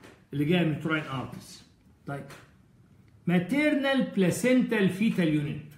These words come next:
صدق أو لا تصدق، البلاسينتا لا تستطيع أن تصنع ستيرويدال هرمونز. يعني من أهم إنتاج البلاسينتا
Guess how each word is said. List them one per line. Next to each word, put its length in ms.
صدق 460
أو 60
لا 100
تصدق، 640
البلاسينتا 840
لا 320
تستطيع 840
أن 140
تصنع 560
ستيرويدال 600
هرمونز. 580
يعني 160
من 60
أهم 420
إنتاج 500
البلاسينتا 880